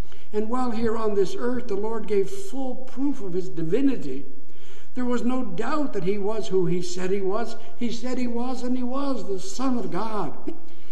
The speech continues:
We read that he spoke with divine wisdom. He acted in divine holiness. He exhibited divine power. He displayed divine love.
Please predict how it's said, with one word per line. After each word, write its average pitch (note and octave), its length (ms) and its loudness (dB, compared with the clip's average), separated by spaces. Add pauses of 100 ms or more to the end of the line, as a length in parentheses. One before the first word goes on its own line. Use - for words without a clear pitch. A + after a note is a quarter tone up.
(160)
We C4 160 2
read C4+ 260 2
that A#3+ 100 0
he A3+ 100 0
spoke B3 440 0
with A3+ 180 0
divine A3 800 0
wisdom. A3 640 0 (1120)
He A#3 160 0
acted A#3 760 0
in A3+ 200 0
divine A3 480 0
holiness. A3 880 0 (280)
He B3 200 0
exhibited A#3 480 0
divine A#3 500 0
power. A#3 540 0
He G3+ 160 2
displayed A3 600 0
divine G#3+ 680 0
love. B3+ 440 0